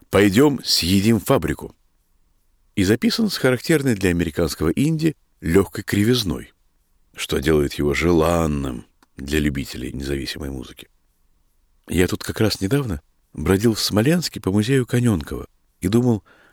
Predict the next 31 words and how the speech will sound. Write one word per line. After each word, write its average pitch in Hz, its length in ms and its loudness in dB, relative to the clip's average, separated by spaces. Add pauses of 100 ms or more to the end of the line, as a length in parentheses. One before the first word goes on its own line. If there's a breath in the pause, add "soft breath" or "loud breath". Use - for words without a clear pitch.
(140 soft breath)
когда 104 520 2
же 73 260 -4
и 87 100 -6
почему 147 440 0
же 180 100 0
стало 139 280 -2
принято 151 480 -2 (100)
оставлять 123 540 2
части - 400 0
скульптуры 127 600 -4 (140)
незавершёнными, 107 1040 -2 (260)
грубой 110 340 2
фактурой. 117 580 -4 (600)
И 92 120 0
мудрый 98 340 4
голос 156 320 2
мне 123 100 -2
сказал, 78 420 -2 (800)
«Чтобы 78 340 -2
не 80 100 2
соревноваться 73 840 -2 (260 soft breath)
с - 100 -10
совершенством 76 800 -4
Древней 69 380 -4
Греции». 107 560 -6 (1000)
М, 101 540 -2
так - 200 -2
оно, 101 140 -2
видимо, 151 360 -4
и 196 80 0
есть. - 320 -6